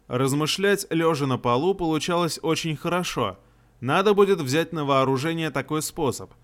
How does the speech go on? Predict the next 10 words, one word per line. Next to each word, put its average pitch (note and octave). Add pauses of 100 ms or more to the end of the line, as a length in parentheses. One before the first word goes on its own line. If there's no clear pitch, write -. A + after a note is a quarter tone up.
(380)
Итак, C#3 (260)
у B2
меня F3+
есть F#3
две C3+
возможные F3+
линии B2+
поведения. C3+ (420)
Продолжать D#3
молчать, E3+